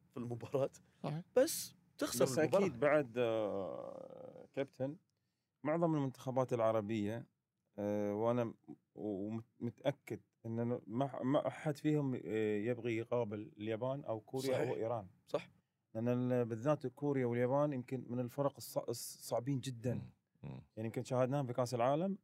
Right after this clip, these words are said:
Speaker 3: مستوى عالي يقدمون، مستوى عالي
Speaker 2: اليابان
Speaker 3: جدًا،
Speaker 2: هزم،
Speaker 3: عالي،
Speaker 2: هزم
Speaker 3: عالي
Speaker 2: ألمانيا
Speaker 3: جدًا.
Speaker 2: وإسبانيا في الدور الأول، اليابان، يعني
Speaker 3: آه،
Speaker 2: شو
Speaker 3: أبو
Speaker 2: تريد
Speaker 3: خالد،
Speaker 2: بعد؟
Speaker 3: خلي الهزم،
Speaker 2: وكوريا
Speaker 3: لكن،
Speaker 2: فازت على
Speaker 3: لكن
Speaker 2: البرتغال
Speaker 3: اليوم،
Speaker 2: ويعني
Speaker 3: اليوم، اليوم إحنا نشاهد مستوى ثابت، يعني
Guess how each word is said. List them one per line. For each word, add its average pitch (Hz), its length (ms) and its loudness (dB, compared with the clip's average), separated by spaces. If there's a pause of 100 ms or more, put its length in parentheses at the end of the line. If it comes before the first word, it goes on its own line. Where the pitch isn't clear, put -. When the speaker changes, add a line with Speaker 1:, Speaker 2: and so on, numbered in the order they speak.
(140)
Speaker 3:
مستوى 135 560 2
عالي 123 420 4
يقدمون، 131 480 0
مستوى 123 460 0
عالي 135 300 0
Speaker 2:
اليابان 98 280 4
Speaker 3:
جدًا، - 200 4
Speaker 2:
هزم، 92 140 2
Speaker 3:
عالي، 135 320 6
Speaker 2:
هزم 139 280 6
Speaker 3:
عالي 82 60 0
Speaker 2:
ألمانيا 95 300 4
Speaker 3:
جدًا. 107 100 4
Speaker 2:
وإسبانيا 101 440 4
في - 80 -8
الدور 90 180 2
الأول، 98 240 6
اليابان، 80 400 4
يعني 69 180 0
Speaker 3:
آه، 123 220 4
Speaker 2:
شو 123 120 6
Speaker 3:
أبو 117 100 4
Speaker 2:
تريد 101 120 2
Speaker 3:
خالد، 143 340 4
Speaker 2:
بعد؟ - 60 -16
Speaker 3:
خلي 180 340 2
الهزم، 139 840 2
Speaker 2:
وكوريا 120 400 6
Speaker 3:
لكن، 127 80 10
Speaker 2:
فازت 123 260 6
على 120 100 8
Speaker 3:
لكن - 200 6
Speaker 2:
البرتغال 175 400 8
Speaker 3:
اليوم، 151 120 0
Speaker 2:
ويعني 135 160 4
Speaker 3:
اليوم، 170 480 6
اليوم 147 260 4
إحنا 143 200 0
نشاهد 151 360 2
مستوى 135 420 2
ثابت، 123 420 2 (180)
يعني 104 440 -4